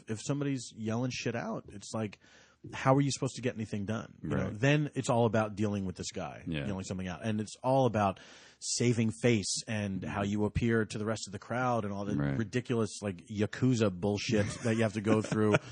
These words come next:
Speaker 1: You know, it's like a, all of a sudden this weird, you know, it's about manners and <laughs> the Discovery Channel and everything of, you know, <laughs> "He's weak, he's weak, let's go after him." You know,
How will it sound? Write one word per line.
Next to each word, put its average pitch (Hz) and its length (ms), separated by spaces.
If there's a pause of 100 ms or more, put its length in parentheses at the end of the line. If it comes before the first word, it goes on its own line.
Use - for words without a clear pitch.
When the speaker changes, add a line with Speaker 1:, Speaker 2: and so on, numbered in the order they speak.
(460)
Speaker 1:
You 123 80
know, 107 360
it's 110 140
like 120 140
a, 110 160 (100)
all 113 180
of 113 40
a 107 60
sudden 110 200
this 101 140
weird, 113 480 (320)
you 110 100
know, 92 240 (540)
it's 120 180
about 113 220
manners 104 640
and 90 280
<laughs> - 880
the 135 80
Discovery 120 480
Channel 107 360
and - 140
everything 123 440
of, 143 500
you 160 140
know, - 380 (100)
<laughs> - 100
"He's 143 220
weak, 202 260
he's - 300 (100)
weak, 175 240
let's 165 140
go 165 100
after 156 420
him." 110 160 (500)
You 123 120
know, 113 320